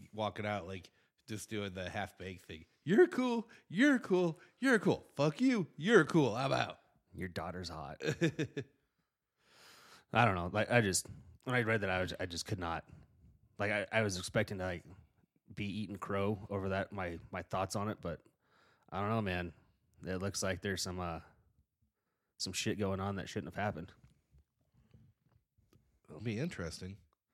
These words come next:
Speaker 2: Right? And the sad thing is, is, like, I ha-, I found that at the very bottom of, like, it was buried in Reddit.
Speaker 1: Really?
Speaker 2: Yeah.
Speaker 1: See, I never heard anything about it. All I ever see on the news is the news not following or ignoring Elon's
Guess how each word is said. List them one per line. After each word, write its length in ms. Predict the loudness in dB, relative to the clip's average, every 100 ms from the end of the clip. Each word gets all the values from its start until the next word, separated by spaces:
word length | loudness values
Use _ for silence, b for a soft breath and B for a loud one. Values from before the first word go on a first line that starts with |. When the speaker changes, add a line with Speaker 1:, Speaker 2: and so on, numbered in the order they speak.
| _ _ -2
Speaker 2:
Right? 260 | 2 0 -2 _ B B B B
And 80 | -2
the 40 |
sad 220 | 2 4 6
thing 160 | 6
is, 160 | 6 2
is, 120 | 2
like, 220 | 2 2 2
I 80 | 2
ha-, 140 | 4
I 100 | 2
found 260 | 2 2 4
that 80 | 2
at 80 |
the 80 | 2
very 360 | -4 0 2 2
bottom 340 | 2 2 2
of, 140 | -2 -4
like, 160 | -4
it 60 | -2
was 120 | -2
buried 300 | 0 0 0
in 80 | 0
Reddit. 280 | 2 2 2 -8 _ _ _ _ _ -4
Speaker 1:
Really? 320 | 0 0 0 0
Speaker 2:
Yeah. 240 | 0 2
Speaker 1:
See, 120 | 2
I 60 | 2
never 180 | 2 0
heard 180 | -2
anything 320 | -4 -4 -6 -6
about 320 | -4 -2 -2
it. 140 | -4 -8 _ _ _ _ _ _ _ _ _ _ _ _ _ _ _ _ _
All 160 | -2 2
I 60 |
ever 160 | 2 0
see 160 | -4 -6
on 100 | -6
the 60 |
news 240 | -6 -6 -6
is 180 | -6
the 140 | -8 -10
news 320 | -6 -6 -6
not 220 | -8 -8
following 680 | -8 -2 -2 -2 -4 -6 -10 -16 -10
or 180 | -10 -10 -18 _ _ -14
ignoring 480 | -8 -4 -2 -2 -2
Elon's 640 | -4 -6 -6 -10 -14 -18